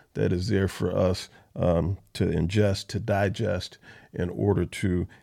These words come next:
uh, assist and help us as we navigate this thing called life.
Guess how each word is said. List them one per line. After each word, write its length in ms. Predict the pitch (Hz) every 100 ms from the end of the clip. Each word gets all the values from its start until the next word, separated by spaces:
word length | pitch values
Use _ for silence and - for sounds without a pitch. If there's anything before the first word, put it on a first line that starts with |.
| _ -
uh, 280 | 101 92 92
assist 500 | - - 110 110 -
and 120 | 90
help 320 | 107 117 -
us 300 | 101 104 - - - -
as 220 | - 104
we 100 | 110
navigate 580 | 104 107 104 92 98 -
this 200 | 101 -
thing 240 | - 92
called 280 | 90 92 85
life. 400 | 80 - - -